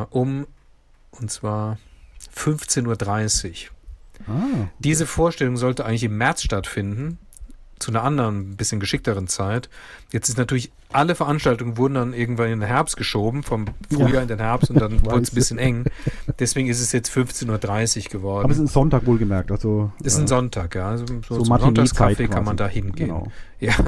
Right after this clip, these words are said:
Speaker 2: Ja, schon. Ich, eigentlich mag ich
Speaker 1: Genau.
Speaker 2: es gern. Gibt's auch schöne Konzerte manchmal so.
Speaker 1: Ja,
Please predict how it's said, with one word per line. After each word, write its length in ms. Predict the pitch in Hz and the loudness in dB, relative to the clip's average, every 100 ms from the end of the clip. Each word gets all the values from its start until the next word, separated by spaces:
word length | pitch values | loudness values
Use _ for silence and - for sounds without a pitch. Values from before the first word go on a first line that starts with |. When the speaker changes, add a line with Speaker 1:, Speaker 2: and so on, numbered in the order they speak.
| 139 - 123 | 2 4 6
Speaker 2:
Ja, 80 | |
schon. 220 | 113 156 269 | 8 6 4
Ich, 80 | 139 | 2
eigentlich 200 | - 123 | 0 2
mag 120 | 120 | 4
ich 80 | 190 | 6
Speaker 1:
Genau. 160 | 208 180 | 6 6
Speaker 2:
es 120 | 160 | 4
gern. 180 | 175 226 | 2 0
Gibt's 160 | - 151 | 0 0
auch 60 | |
schöne 160 | - 139 | 0 0
Konzerte 340 | 127 - 190 | 0 -2 -2
manchmal 240 | 214 139 123 | -2 -2 -4
so. 220 | 120 113 - - - - - | -4 -6 -6 -8 -8 -16 -2
Speaker 1:
Ja, 260 | 170 247 | 0 0